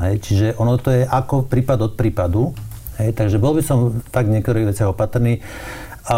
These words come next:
áno, to, čo sa spustila tá hystéria okolo toho,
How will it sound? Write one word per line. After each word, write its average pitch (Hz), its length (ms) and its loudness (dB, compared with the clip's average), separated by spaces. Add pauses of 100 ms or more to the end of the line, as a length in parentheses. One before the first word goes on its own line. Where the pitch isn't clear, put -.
(460)
áno, 117 240 4
to, - 160 2
čo 180 160 0
sa 147 160 2
spustila 131 560 2
tá 117 80 0
hystéria 117 800 2
okolo 107 320 -2
toho, 110 300 2